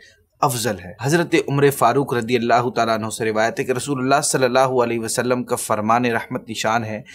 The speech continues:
कि रमज़ान में ज़िक्रुल्लाह करने वाले को बख्श दिया जाता है और इस महीने में अल्लाह पाक से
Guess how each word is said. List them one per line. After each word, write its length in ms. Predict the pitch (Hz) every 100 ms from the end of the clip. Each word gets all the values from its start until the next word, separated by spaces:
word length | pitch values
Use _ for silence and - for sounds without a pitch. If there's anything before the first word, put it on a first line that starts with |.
| - - -
कि 80 | 147
रमज़ान 440 | 127 120 143 165
में 180 | 170 165
ज़िक्रुल्लाह 600 | 113 151 151 143 127 143 143
करने 360 | 131 120 139 139
वाले 300 | 117 120 135 135
को 180 | - 151 123 98
बख्श 280 | 98 165 -
दिया 220 | 131 127 120
जाता 320 | 107 104 110
है 220 | 101 90 _ - - -
और 120 | 139
इस 160 | 135 143
महीने 360 | 120 143 151
में 140 | 147 143
अल्लाह 360 | - 123 131 123 -
पाक 240 | 123 131
से 160 | -